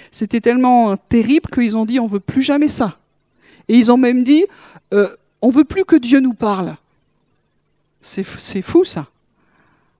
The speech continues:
Et ils ont dit, « Moïse, t'as qu'à y aller, toi. » Et ce qui est intéressant, c'est qu'on voit qu'à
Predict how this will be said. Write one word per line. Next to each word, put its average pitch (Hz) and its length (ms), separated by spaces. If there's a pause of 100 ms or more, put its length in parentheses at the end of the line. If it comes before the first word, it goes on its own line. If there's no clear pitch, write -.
(920)
Et 226 300 (200)
ils 214 180
ont 233 60
dit, « 311 220 (840)
Moïse, 294 500 (120)
t'as 254 80
qu'à 311 140
y 254 100
aller, 285 220
toi. » - 240 (2000)
Et 226 80
ce - 60
qui - 100
est 277 120
intéressant, 277 500
c'est 320 160
qu'on 247 400
voit 277 180
qu'à 233 200